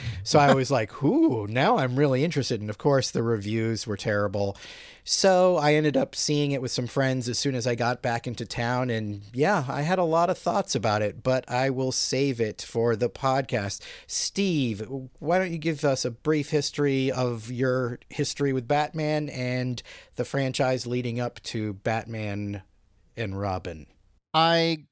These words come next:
Speaker 2: grew up with Super Friends. That was my initial introduction to Batman and Robin. I'm very familiar with the reruns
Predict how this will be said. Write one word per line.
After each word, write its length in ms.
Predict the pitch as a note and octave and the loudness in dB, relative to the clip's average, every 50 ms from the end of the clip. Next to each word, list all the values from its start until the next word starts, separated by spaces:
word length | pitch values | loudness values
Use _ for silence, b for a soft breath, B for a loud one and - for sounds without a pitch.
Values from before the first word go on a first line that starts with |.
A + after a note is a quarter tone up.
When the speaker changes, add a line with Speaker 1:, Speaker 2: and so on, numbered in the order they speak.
| _ _ - | _ _ -8
Speaker 2:
grew 180 | - D#3 D#3+ D#3 | 0 2 4 4
up 80 | D3+ | 4
with 80 | C#3 C#3 | 2 -2
Super 300 | - - D#3+ - D#3 D3 | -2 -2 -2 -2 -2 -2
Friends. 580 | - E3 D#3+ D#3 D#3+ E3+ D#3+ - - - - - _ - | 0 2 2 2 0 0 -2 -2 -2 -2 -4 -10 _ -4
That 200 | - B2 A#2+ C3+ | -2 -2 0 0
was 160 | C3+ A2+ B2 | -2 -2 0
my 260 | B2 A#2+ A#2+ A#2+ B2 | 0 0 0 0 -2
initial 720 | A#2+ C3 B2 B2 B2 A2+ - C3+ B2 B2 A#2+ A#2+ A#2+ B2 - | -2 -2 -2 -2 -2 -2 -2 -2 0 0 0 0 -2 -2 -6
introduction 440 | C#3 A2+ A#2 A2+ C3 A2 - C3 B2+ | -8 -8 -4 -4 -4 -2 -2 -2 -2
to 80 | B2 | 0
Batman 320 | A#2+ B2 B2 B2 B2 A#2+ B2+ | 0 0 -2 -2 -2 -2 -2
and 160 | C3 B2+ B2+ | 0 2 2
Robin. 500 | B2 B2 B2+ B2+ C3+ C3+ C#3 D3+ C#3+ - _ _ - | 4 4 4 2 0 -2 -2 -4 -6 -8 _ _ -2
I'm 160 | C#3+ C#3+ C#3 | 0 0 0
very 460 | B2 C#3 D3+ D3 D3 D3 D3+ C#3+ A#2+ - | 2 4 4 6 6 4 2 0 -4 -2
familiar 360 | - C#3+ D3+ D3 D3 D3 D3 | -2 0 2 4 4 4 4
with 100 | C#3+ C3+ | 2 2
the 60 | - C#3+ | 0 0
reruns 580 | C3+ D3 C#3+ C#3+ C#3 C#3 C3+ C3+ C3+ C3 - | 2 2 2 4 4 4 4 4 0 -2 -4